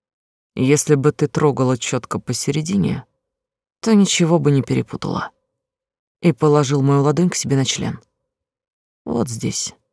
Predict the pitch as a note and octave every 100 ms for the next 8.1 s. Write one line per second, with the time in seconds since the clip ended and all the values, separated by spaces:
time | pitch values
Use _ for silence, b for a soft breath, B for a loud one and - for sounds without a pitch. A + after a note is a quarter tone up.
0 | _ _ _ _ - D3 - - E3 -
1 | C#3 B2 D3 C#3 C#3 - C#3+ C3+ C#3+ -
2 | - B B B - F3 E3+ D3+ - D#3+
3 | D3 - F3+ E3 - - D3+ b b b
4 | D#3 D3+ E3+ E3 E3+ F3 F3 E3+ - -
5 | B2 - D3+ - B2+ B2 - - _ _
6 | _ _ _ _ - D3+ C#3 - D3 A#2+
7 | D3 D3 C3+ C#3+ C3 - A#2 - C3+ D#3
8 | D3